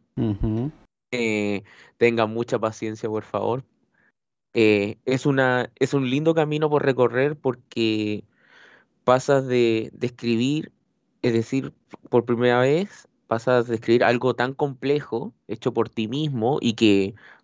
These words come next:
Speaker 2: va a ser leído, eh, tal vez en un futuro, por más personas interesadas en la historia. Y, y es una experiencia súper grata, la verdad de las cosas,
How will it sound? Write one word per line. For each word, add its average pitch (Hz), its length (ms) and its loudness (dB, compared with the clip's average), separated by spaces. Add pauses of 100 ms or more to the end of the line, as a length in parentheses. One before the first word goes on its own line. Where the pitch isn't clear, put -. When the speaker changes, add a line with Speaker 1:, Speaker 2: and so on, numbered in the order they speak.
Speaker 2:
va 113 60 4
a 123 60 0
ser 147 220 4
leído, 147 680 0 (340)
eh, 92 100 -10
tal 104 200 -2
vez 127 180 -2
en 127 80 0
un 120 80 -2
futuro, 143 580 0 (460)
por 117 200 -2
más 143 480 -2
personas 151 580 -4
interesadas 123 680 0
en 139 120 -4
la 131 60 0
historia. 175 500 -4 (1600)
Y, 120 600 4 (220)
y 127 160 2
es 156 60 8
una 196 180 6
experiencia 180 420 -2
súper 190 340 2
grata, 147 300 2
la 110 100 2
verdad 110 280 2
de 110 40 2
las 113 120 -4
cosas, 113 440 -4